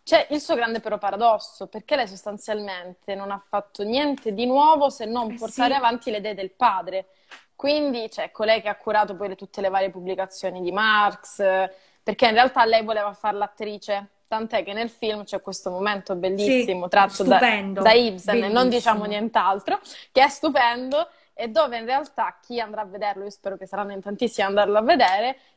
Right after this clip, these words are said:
Speaker 1: in quella scena lì hanno in realtà tutto il film, perché alla fine c'è questa frase stronzissima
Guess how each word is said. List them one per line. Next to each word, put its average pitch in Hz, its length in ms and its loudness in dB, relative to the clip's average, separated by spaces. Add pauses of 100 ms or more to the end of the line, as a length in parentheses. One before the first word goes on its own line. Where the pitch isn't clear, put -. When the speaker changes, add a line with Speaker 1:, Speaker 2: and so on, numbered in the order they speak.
Speaker 1:
in 254 220 -2
quella 226 400 4
scena 247 420 0
lì 214 380 -6
hanno 208 260 -10
in 214 80 -12
realtà 202 500 -4 (160)
tutto - 260 -16
il 180 80 -16
film, 180 520 -6
perché - 280 -4
alla 202 180 4
fine 214 280 -2
c'è 190 140 -14
questa 190 300 -8
frase 190 420 0 (380)
stronzissima 226 920 0